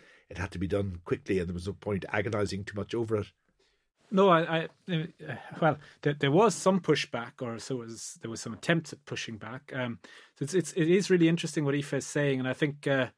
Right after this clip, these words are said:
Speaker 2: if I had to make recommendations, uh, I, I, I would recommend trying to involve, uh, a broader, uh, set of, of, of, of people in, in, you know, making these decisions, the really important, uh,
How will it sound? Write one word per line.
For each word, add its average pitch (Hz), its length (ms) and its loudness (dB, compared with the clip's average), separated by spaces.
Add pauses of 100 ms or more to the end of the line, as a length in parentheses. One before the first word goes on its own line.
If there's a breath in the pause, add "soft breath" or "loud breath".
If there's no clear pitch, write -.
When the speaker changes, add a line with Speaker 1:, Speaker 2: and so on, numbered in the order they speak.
(260 soft breath)
Speaker 2:
if - 80 -2
I 143 60 6
had 160 120 4
to 160 80 -2
make 160 240 4
recommendations, 156 960 2
uh, 139 340 0
I, 135 300 -4
I, 131 120 -4
I 139 60 -4
would 175 280 6
recommend 147 540 2 (140)
trying 139 260 -2
to 139 140 -4
involve, 139 640 0 (720)
uh, 135 220 6
a 139 80 0
broader, 156 560 6
uh, 139 100 2
set 147 300 0
of, 127 260 -4
of, 139 280 -4
of, 131 240 -4
of - 180 -8
people 151 400 0
in, 139 260 0
in, 131 460 -2
you 165 80 -2
know, 123 200 2
making 147 280 0
these 143 160 0
decisions, 143 680 0
the 139 120 -2
really 165 200 4
important, 127 540 -2
uh, 120 220 -6